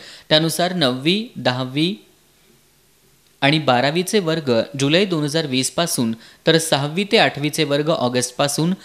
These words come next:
तर पहिली ते पाचवीचे वर्ग सप्टेंबरपासून सुरू करण्यासाठी परवानगी मागण्यात आली होती. अकरावीच्या विद्यार्थ्यांना दहावीच्या निकालावर आधारित अकरावीची प्रवेश प्रक्रिया पूर्ण झाल्यानंतरच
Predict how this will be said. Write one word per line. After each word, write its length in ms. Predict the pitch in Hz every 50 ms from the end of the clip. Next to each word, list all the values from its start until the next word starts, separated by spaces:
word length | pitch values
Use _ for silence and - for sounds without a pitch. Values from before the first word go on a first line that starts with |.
| - - - -
तर 80 | 151
पहिली 340 | 147 151 - 139 143 165 185
ते 120 | 196 - -
पाचवीचे 520 | - 175 147 135 - 151 156 156 156 160
वर्ग 260 | 147 147 147 147 160
सप्टेंबरपासून 880 | 170 - - 131 113 - 160 165 175 185 202 202 175 151 139 - 160 160
सुरू 260 | 156 - 131 123 127
करण्यासाठी 600 | 123 - 131 127 131 131 131 - 135 127 - 151
परवानगी 520 | 156 - 139 123 117 120 123 127 127 151
मागण्यात 400 | 156 135 120 110 113 117 113 110
आली 140 | 117 113 113
होती. 340 | 113 113 117 113 - 117 107 - _ - - - _ _ _ _ _ -
अकरावीच्या 540 | - 135 - - 175 196 202 226 220 269 247
विद्यार्थ्यांना 640 | 240 190 160 180 180 180 180 - 185 185 185 202
दहावीच्या 560 | 202 175 147 135 139 139 147 160 160 - 185
निकालावर 520 | 170 151 135 - 147 143 143 147 139 147 147
आधारित 540 | 135 120 117 127 135 143 156 165 160 - - -
अकरावीची 540 | 120 113 - 139 131 131 135 139 135 - -
प्रवेश 340 | 160 - 131 123 131 131 -
प्रक्रिया 460 | - 139 135 - - 135 139 147 147
पूर्ण 320 | - 139 120 117 123 131
झाल्यानंतरच 800 | 131 - 139 131 135 131 123 117 120 117 156 160 151 123 110 -